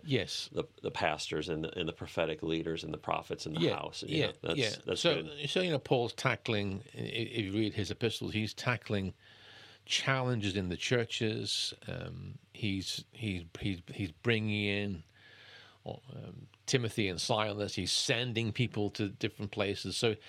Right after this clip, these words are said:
Speaker 1: he gets this, this, this, this ability to know what, what's needed right now,
Speaker 2: Mm-hmm.
Speaker 1: you know, um, both in regards to challenging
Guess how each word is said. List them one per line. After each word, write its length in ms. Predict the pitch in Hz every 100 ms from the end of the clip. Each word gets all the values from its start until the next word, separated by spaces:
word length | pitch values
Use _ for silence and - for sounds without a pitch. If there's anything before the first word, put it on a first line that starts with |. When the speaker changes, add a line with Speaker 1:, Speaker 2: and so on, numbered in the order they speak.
| - -
Speaker 1:
he 140 | - 120
gets 240 | 139 135
this, 300 | 127 110 -
this, 220 | - 120
this, 240 | - 117 113
this 280 | 107 120 110
ability 600 | 90 123 151 165 117 104
to 120 | 98
know 460 | 107 107 101 101 98 - - - - -
what, 340 | 107 120 131 -
what's 360 | 113 117 139 -
needed 340 | 127 127 110
right 240 | 104 107 107
now, 300 | 101 73 73 -
Speaker 2:
Mm-hmm. 260 | 92 80 82 - -
Speaker 1:
you 120 | 107
know, 440 | 95 92 92 104 110
um, 320 | 101 90 87 82
both 280 | 101 90
in 120 | 104 95
regards 480 | 92 95 90 87 -
to 280 | - 87 82 - - _ - _ _ _ _ _ _ _
challenging 1000 | - - 110 110 110 101 101 104 104 98